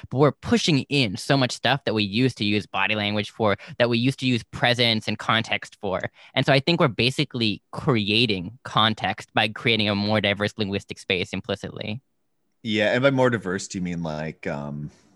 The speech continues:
Speaker 1: There are more objects you can refer to. There are more nouns, fundamentally.
Speaker 2: Yeah. Okay, okay. So ju-, just, like, enrichment and, and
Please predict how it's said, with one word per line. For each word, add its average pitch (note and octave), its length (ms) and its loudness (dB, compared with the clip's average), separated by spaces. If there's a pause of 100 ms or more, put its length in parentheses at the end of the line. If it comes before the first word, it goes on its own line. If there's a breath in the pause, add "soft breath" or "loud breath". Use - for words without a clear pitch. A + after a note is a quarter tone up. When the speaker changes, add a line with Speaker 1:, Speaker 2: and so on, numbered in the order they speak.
(1200 soft breath)
Speaker 1:
There C#3+ 80 6
are D3+ 40 6
more D#3+ 160 6
objects C3 340 2
you C3+ 60 2
can C3 100 4
refer A#2+ 280 2
to. A#2+ 100 -4 (260)
There C#3 120 8
are C#3 80 8
more D3 200 6
nouns, G#2 520 -2
fundamentally. G#2+ 680 -2 (720)
Speaker 2:
Yeah. E2+ 400 2 (380)
Okay, C3+ 440 4
okay. A#2 320 2 (160 loud breath)
So - 140 2
ju-, D3 120 6
just, D#3+ 260 4
like, C3+ 220 6
enrichment F#2 500 0
and, E2 220 0
and F#2 340 2